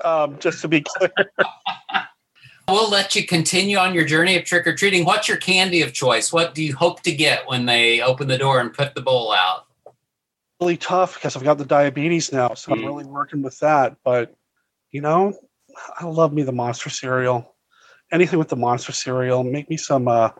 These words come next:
Speaker 1: like, Rice Krispie style treats, but use the Frankenberry. That's it, man. That's the stuff right there.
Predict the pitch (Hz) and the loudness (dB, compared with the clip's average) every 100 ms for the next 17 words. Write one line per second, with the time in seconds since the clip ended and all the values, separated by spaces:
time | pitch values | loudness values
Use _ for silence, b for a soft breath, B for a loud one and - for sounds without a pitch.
0 | B B B - 120 131 131 123 - 143 | B B B -12 -6 2 2 2 -2 -4
1 | - 131 139 131 123 - 135 131 - - | -4 0 6 6 6 2 -2 -2 -4 -6
2 | 139 123 - - 131 127 135 135 135 139 | -6 -6 -6 0 2 2 0 2 2 2
3 | 139 - _ _ 127 _ _ - 120 139 | -2 -8 _ _ -20 _ _ 0 2 4
4 | 120 113 113 - - 123 - 131 - 123 | 2 2 -6 -6 -2 -2 -2 -8 0 0
5 | - 120 107 - 120 113 | 0 -4 -10 -10 -10 -10